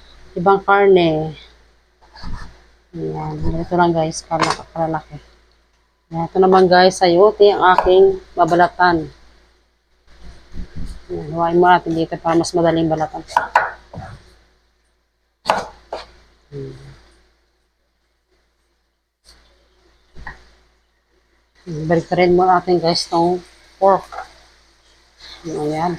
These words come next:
pwede na. Ang ganda ng pagkaluto. Ang bango.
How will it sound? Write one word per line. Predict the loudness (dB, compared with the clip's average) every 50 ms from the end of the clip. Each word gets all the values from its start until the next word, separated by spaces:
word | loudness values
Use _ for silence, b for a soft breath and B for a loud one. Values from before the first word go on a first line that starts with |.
| -6
pwede | -6 -6 -4 -2 -2
na. | -2 -2 -4
Ang | -6 -8 -10 -8 -6 -6 -4
ganda | -4 -4 -6 -6
ng | -6
pagkaluto. | -8 -10 -8 -6 -6 -6 -6 -6 -10 -12 -16 -20 -20 -20 -20 -20 -20 -20 -16 -10 -10 -10 -10 -10 -18 -20 -20 -20 -20 -20 -20 -20 -20 -16 -8 -6
Ang | -4 -2
bango. | -2 0 0 0 0 0 0